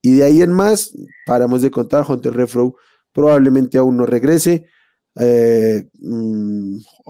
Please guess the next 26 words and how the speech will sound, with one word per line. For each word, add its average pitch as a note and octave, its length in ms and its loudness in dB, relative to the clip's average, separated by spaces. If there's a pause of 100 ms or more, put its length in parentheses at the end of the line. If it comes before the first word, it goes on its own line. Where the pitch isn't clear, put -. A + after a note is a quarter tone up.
(120)
Hollins D3 380 -2
no B2 360 0 (760)
tomaría A2 360 -2
un A2+ 100 -2
riesgo, A#2+ 460 0
salvo A#2 280 -2
un G2+ 200 -4
volado A2 540 0
muy A#2+ 560 -4
tremendo. A2+ 580 -2 (640)
Pero, G#2+ 380 0
¿para - 240 -4
qué? - 280 0 (360)
Y F3 140 2
por F#3+ 160 2
el F#3+ 100 6
lado F#3+ 160 4
de F#3+ 80 4
los F#3 180 4
Chiefs, - 480 -2
eh, B2 540 2
obviamente C3+ 460 0
Patrick A#2+ 280 -2
Mahomes, D#3+ 460 -4
Travis B2+ 340 0
Kelce, E3 600 0